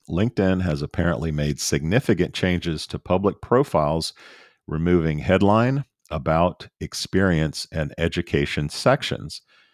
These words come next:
This reduction could affect sourcing tools and competitors relying on public data.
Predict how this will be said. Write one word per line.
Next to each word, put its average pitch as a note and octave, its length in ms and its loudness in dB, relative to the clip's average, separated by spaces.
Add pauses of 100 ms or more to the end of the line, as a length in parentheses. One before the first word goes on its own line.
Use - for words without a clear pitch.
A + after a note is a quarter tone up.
(320)
This E2 180 -4
reduction E2+ 520 0
could F#2+ 200 2
affect F2+ 420 2
sourcing F2 380 0
tools F#2+ 340 0
and D#2 240 -4
competitors E2+ 840 0
relying D2 420 -2
on C#2+ 160 -6
public C#2+ 380 -6
data. F2 360 2